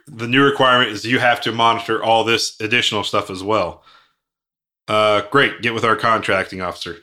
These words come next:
"Oh, can't you just do it?" "No, I'm not gonna, I'm not gonna do free shit for you. I can do whatever you want." I've, I've sat in meetings and said this before.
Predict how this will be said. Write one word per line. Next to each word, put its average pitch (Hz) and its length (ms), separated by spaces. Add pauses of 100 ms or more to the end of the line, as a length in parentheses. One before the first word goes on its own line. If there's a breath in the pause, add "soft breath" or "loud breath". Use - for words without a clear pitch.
"Oh, 147 280
can't 147 240
you 143 60
just 131 200
do 135 140
it?" - 180 (800)
"No, 113 280 (120)
I'm 110 80
not 120 160
gonna, 110 260
I'm 113 100
not 110 140
gonna 107 120
do 104 120
free 98 220
shit 101 200
for 87 140
you. 82 80
I 131 100
can 160 140
do 151 140
whatever 131 280
you 113 140
want." 107 300
I've, 120 140
I've 127 200
sat 147 260
in 123 100
meetings 120 380
and 98 120
said 113 200
this 98 140
before. 87 360